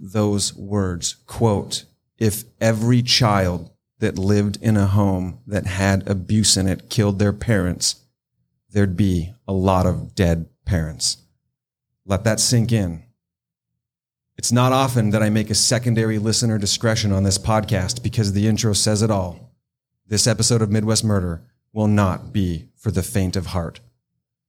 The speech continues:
Child abuse statistics in the United States are staggering, to say the least. This information is from childhelp dot org. Approximately five children die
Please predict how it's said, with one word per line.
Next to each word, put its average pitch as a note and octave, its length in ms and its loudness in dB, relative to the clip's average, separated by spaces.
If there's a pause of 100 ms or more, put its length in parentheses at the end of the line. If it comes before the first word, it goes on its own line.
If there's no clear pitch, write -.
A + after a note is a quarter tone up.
(1300)
Child G3+ 400 0
abuse G3 300 2
statistics D3 680 0
in C#3+ 80 0
the C#3 60 2
United B2+ 380 0
States B2+ 560 -2 (440)
are A#2 160 -2
staggering, G2+ 920 -2 (240)
to - 80 -8
say G#2+ 220 -2
the G#2 100 -2
least. G2 480 -6 (600)
This A#2 160 0
information B2 840 2
is A2 160 -4
from A#2+ 160 0
childhelp A2 680 0
dot F#2+ 320 -4
org. G2+ 340 -4 (1500)
Approximately D3 680 2
five C3+ 340 0
children C3 460 2
die G2+ 460 -2